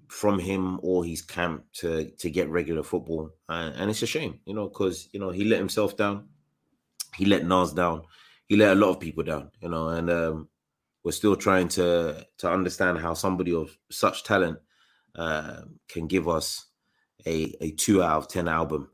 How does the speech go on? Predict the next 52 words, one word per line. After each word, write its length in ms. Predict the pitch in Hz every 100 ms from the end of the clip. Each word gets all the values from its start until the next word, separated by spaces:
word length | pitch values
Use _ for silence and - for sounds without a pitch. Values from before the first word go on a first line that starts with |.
| _ _ _ _ -
Uh, 180 | 78 76
it's 100 | 73
just, 360 | 90 - - -
it's 80 |
just 240 | - 85 -
poor. 260 | 80 69 _ -
The, 180 | -
the 100 | -
collection 500 | 87 92 98 - 90
of, 320 | 82 78 - - _ _ _ _ _ -
uh, 360 | 82 82 80 80
content 380 | - 92 78 82
that 120 | 76
he's 120 | 80 73
given 240 | 87 80
to 120 | 78
us 160 | 71 -
is, 280 | 73 - - _
it 80 | -
stinks. 500 | - - 64 - - -
So, 280 | - 78 71 _ _ _ _ - - - - - - 80
uh, 140 | 82 -
I'd 240 | 104 110
like 240 | 107 117 -
to 80 | 95
see 220 | - 98
the 180 | 87 87
end 220 | 90 87
of, 220 | 82 73
of 220 | - 78
Winks 300 | 71 87 -
because 220 | - 90 - -
there's 120 | 90 95
no 220 | 98 101
way 240 | 98 92
a 60 | 80
player 300 | - 92 87
of 140 | 80
his 200 | - 95
caliber 440 | - 92 85 73 71 _ _ _
should 220 | - 85
be 80 | 76
wearing 280 | 78 85 80
the 80 | 78
number 320 | 82 80 76
eight 220 | - 78 -
shirt. 260 | 76 67
He 160 | - 98
should 180 | - 80
be 100 | 85
wearing, 320 | 82 85 78
at, 260 | - -